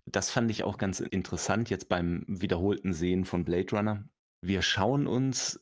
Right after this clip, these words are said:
diese Filme ja immer so an oder sie werden aus, aus dieser Perspektive erzählt. Hier sind wir Menschen und eine Stufe darunter sind eben die Androiden, die künstliche Intelligenz.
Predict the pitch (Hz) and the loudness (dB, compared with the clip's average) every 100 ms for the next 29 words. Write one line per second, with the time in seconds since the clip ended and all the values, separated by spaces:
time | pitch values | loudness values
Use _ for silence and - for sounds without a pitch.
0 | - 101 87 - - 95 98 120 127 131 | -2 -2 -2 -4 -2 2 2 2 2 0
1 | 127 - 98 92 - 101 104 95 82 98 | -2 -4 0 0 2 2 2 2 2 2
2 | 104 - 110 120 - 92 80 82 87 90 | 0 0 0 0 2 0 0 0 2 2
3 | 98 - 92 - 87 - 90 92 - 87 | 0 -2 -6 -6 -6 -4 -2 -2 0 -2
4 | - 82 - - 123 135 - 90 - - | -2 -6 -6 -2 0 2 0 -2 -4 -2
5 | 92 120 165 - - - - - _ - | 0 0 -2 -8 -20 -20 -20 -20 _ -2
6 | 120 156 160 139 113 90 80 80 - 147 | 0 2 0 2 2 2 2 0 0 0
7 | 208 _ - - - - 113 98 92 85 | -2 _ -20 -20 -14 0 2 4 2 0
8 | - - 92 92 90 85 - - - 156 | -6 -6 0 2 2 2 0 -2 0 0
9 | - 95 92 - 92 104 143 165 143 104 | 0 0 0 0 2 2 2 0 2 2
10 | 110 - 95 92 87 92 - 87 87 - | 0 0 0 0 0 -2 0 0 0 -2
11 | - 92 120 139 110 - 98 92 - 90 | -2 0 0 0 0 -2 0 0 0 -2
12 | - 82 87 76 - 90 120 175 - | -2 -2 -2 -4 -2 0 2 0 -4